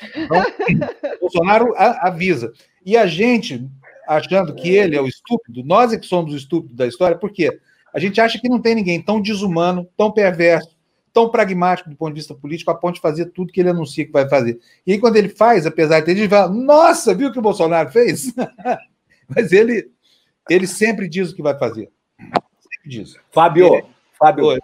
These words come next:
Speaker 2: me
Speaker 1: fala.
Speaker 2: permite, me permite concordar com você, e mais
Speaker 1: Pô.
Speaker 2: uma coisa, né? Falar bem do, o Bolsonaro, você não pode acusar ele de estelionatário, né?
Speaker 1: Não,
Speaker 2: Ele,
Speaker 1: não pode.
Speaker 2: tudo que ele falou na campanha, que ele fez, ele fez apologia à tortura,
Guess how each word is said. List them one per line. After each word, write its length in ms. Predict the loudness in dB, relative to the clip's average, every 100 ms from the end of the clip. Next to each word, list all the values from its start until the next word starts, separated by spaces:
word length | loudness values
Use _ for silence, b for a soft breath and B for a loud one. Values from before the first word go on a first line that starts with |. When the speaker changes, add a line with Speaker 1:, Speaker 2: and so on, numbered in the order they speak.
| -4
Speaker 2:
me 100 | -4
Speaker 1:
fala. 80 | 0
Speaker 2:
permite, 580 | -2 0 -2 -4 -14 -12
me 160 | -10
permite 360 | -6 -4 -4 -4
concordar 480 | -6 0 2 2 0
com 140 | -2
você, 600 | -8 -8 -2 2 2 -2
e 100 | -6
mais 240 | 0 2 2
Speaker 1:
Pô. 60 |
Speaker 2:
uma 140 | 2 0
coisa, 600 | -2 0 0 -4 -12 -14 -6
né? 260 | 0 0
Falar 260 | 0 0 0
bem 180 | -2 -6
do, 140 | -8 _ b b b _ -12
o 40 |
Bolsonaro, 920 | -2 0 2 0 4 6 4 2 -4 -12 -12
você 220 | -6 -4
não 100 | -4
pode 240 | 0 0 0
acusar 320 | -8 -4 -2
ele 140 | -4
de 100 | -6
estelionatário, 1400 | -12 -12 _ _ -2 0 0 -2 -4 0 0 2 -2 -8 -16 _ _ _
né? 300 | -10 -6 -4
Speaker 1:
Não, 220 | -2 -2 -2
Speaker 2:
Ele, 380 | 0 0 0 -2
Speaker 1:
não 100 | -4
pode. 320 | -8 -16 -16 _ _ _ _ _
Speaker 2:
tudo 340 | 4 4 4 2
que 80 | 2
ele 120 | 4
falou 280 | 4 4 4
na 100 | 2
campanha, 720 | -2 -2 -2 0 0 -2 -6
que 80 | -10
ele 100 | -10
fez, 360 | -6 -4 -4 -6
ele 280 | -8 -8 -12 _ _
fez 160 | -4 0
apologia 560 | 0 2 2 2 4
à 40 | 4
tortura, 880 | 4 0 -2 0 2 6 4 4